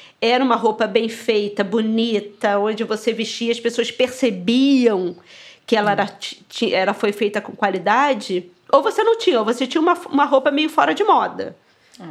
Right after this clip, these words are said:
Speaker 1: Mal cortada, que não tava ainda num, numa cor legal, numa estampa legal. Hoje em dia, não. A Zara, principalmente, fez com que,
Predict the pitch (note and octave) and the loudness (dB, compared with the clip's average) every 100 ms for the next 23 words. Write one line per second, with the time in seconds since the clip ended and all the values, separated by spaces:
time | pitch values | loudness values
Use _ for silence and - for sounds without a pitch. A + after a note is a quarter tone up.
0 | C#3 G#3 G#3+ A3 A#3 - A#3 A#3+ A#3 G3+ | -2 2 2 0 -2 2 4 4 2 0
1 | G3+ G#3+ A3+ A3+ A3+ A3+ A3 A3 G#3+ G#3+ | -2 -2 -2 2 2 2 0 0 0 -2
2 | G#3+ G#3 G#3 G3+ G#3 G3+ A3 G#3 G#3+ G#3 | 0 -2 0 -2 -2 0 0 0 0 2
3 | G#3+ G#3 G#3 - G#3 G#3 G#3+ G3+ F#3 E3+ | 2 0 -6 -6 -6 -2 -2 -2 -2 -2
4 | F3 - _ - A#3 C#4+ D#4+ C#4 F#4 G#4+ | -6 -12 _ -4 -2 0 0 0 0 0
5 | F4 D#4 - - - A3+ A#3+ A3 A#3 D#4 | 0 -2 -4 -14 -4 -2 0 0 2 2
6 | D4 A#3+ A#3 A#3+ G#3+ G#3 G#3+ C#4 C#4+ C4+ | 0 -2 -6 -4 -4 -2 0 -2 -4 -4
7 | - B3+ C#4+ - D#4 D4+ - C4+ B3+ E4 | -2 0 -2 -2 -2 -2 -2 -2 0 -2
8 | F4 | -4